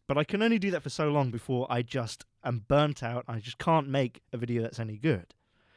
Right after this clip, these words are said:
And I'm not trying, I'm not trying to say, "Oh, I work too hard for anyone," or anything like that. I'm just saying how it is.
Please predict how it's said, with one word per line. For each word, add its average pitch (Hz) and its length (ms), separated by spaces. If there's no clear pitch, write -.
And 120 480
I'm 151 120
not 196 160
trying, 175 260
I'm 165 80
not 185 140
trying 175 300
to 143 120
say, 139 480
"Oh, 139 420
I 131 220
work 143 380
too 135 160
hard 135 220
for - 120
anyone," 127 280
or 123 80
anything 117 280
like 120 220
that. 120 280
I'm 127 140
just 160 160
saying 120 320
how 120 240
it 113 100
is. - 440